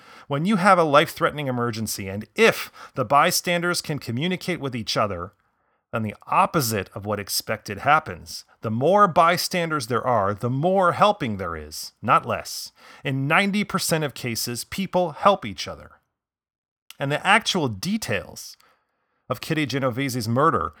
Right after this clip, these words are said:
reveal that the thirty-eight people noted in the headline were not eyewitnesses. At most, they heard some noise outside.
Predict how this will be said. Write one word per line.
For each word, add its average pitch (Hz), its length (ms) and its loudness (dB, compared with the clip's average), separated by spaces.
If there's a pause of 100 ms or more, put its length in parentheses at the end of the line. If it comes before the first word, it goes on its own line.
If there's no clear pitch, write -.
(200)
reveal 131 560 0 (320)
that 151 120 -4
the - 60 -10
thirty-eight 214 480 0
people 190 260 -4
noted 165 300 2
in 151 80 0
the 135 80 0
headline 143 360 4
were 139 120 2
not 151 240 8
eyewitnesses. 175 880 -2 (140)
At 131 160 -6
most, 185 300 2
they 170 100 2
heard 190 460 0
some 165 260 0
noise 165 420 2
outside. 127 760 0